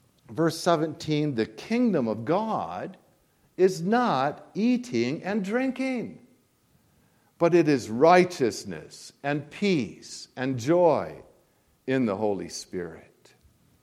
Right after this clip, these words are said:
And so he says in verse nineteen, "Pursue,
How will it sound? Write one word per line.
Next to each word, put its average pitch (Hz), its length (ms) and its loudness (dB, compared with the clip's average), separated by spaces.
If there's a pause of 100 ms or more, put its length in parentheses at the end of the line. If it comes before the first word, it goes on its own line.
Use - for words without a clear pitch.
(1800)
And 101 140 -8
so 117 220 4
he 113 140 2
says 110 300 4
in 101 160 0
verse 98 260 -2
nineteen, 92 880 -8 (1080)
"Pursue, 107 880 -2